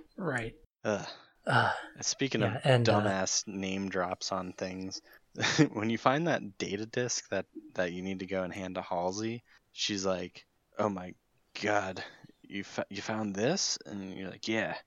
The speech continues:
Speaker 2: He's like, "Whenever the doctor found this piece of information on this disk, he used the word latchkey." Latchkey.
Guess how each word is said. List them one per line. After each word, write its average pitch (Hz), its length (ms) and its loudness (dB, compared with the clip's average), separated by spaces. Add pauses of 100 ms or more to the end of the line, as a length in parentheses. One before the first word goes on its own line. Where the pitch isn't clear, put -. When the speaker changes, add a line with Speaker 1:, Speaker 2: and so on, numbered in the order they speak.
(300)
Speaker 2:
He's 104 120 -6
like, 98 220 -8
"Whenever 143 340 4
the 101 120 -2
doctor 151 420 -2
found 131 600 0
this 135 220 -2
piece - 340 -6
of - 100 -14
information 123 640 -6
on 107 140 -6
this 107 180 -2 (100)
disk, 151 320 0 (420)
he - 180 -10
used 143 260 -2
the 120 100 0
word 117 320 2 (300)
latchkey." 131 1000 0 (280)
Latchkey. - 640 6